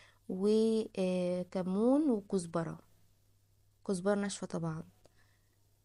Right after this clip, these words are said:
ولو عايزين تزودوا بابريكا زودوا بابريكا، بس هو الاساسي الملح والكمون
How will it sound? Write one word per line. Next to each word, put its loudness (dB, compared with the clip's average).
ولو 2
عايزين -2
تزودوا -2
بابريكا 0
زودوا 0
بابريكا، -6
بس -4
هو 0
الاساسي -4
الملح -2
والكمون -2